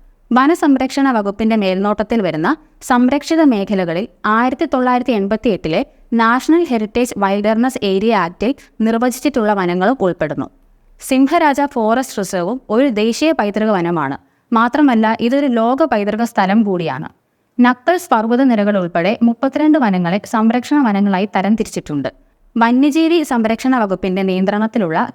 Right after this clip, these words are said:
കർശനമായ പ്രകൃതി സംരക്ഷണ കേന്ദ്രങ്ങൾ, ദേശീയ ഉദ്യാനങ്ങൾ, പ്രകൃതി സംരക്ഷണ കേന്ദ്രങ്ങൾ, വന ഇടനാഴികൾ, സസ്യജന്തുജാല സംരക്ഷണ ഓർഡിനൻസിന് കീഴിൽ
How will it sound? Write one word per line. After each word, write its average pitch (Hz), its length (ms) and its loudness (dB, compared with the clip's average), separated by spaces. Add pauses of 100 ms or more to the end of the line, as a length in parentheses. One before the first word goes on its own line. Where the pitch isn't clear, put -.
കർശനമായ 240 640 2
പ്രകൃതി 220 400 -4
സംരക്ഷണ 196 540 -2
കേന്ദ്രങ്ങൾ, 165 540 -4 (320)
ദേശീയ 233 440 0
ഉദ്യാനങ്ങൾ, 180 640 -2 (260)
പ്രകൃതി 247 320 0
സംരക്ഷണ 226 540 0
കേന്ദ്രങ്ങൾ, 175 580 -2 (240)
വന 240 240 2
ഇടനാഴികൾ, 190 720 0 (260)
സസ്യജന്തുജാല 233 800 0
സംരക്ഷണ 220 680 -2
ഓർഡിനൻസിന് 214 680 -2
കീഴിൽ 180 220 -2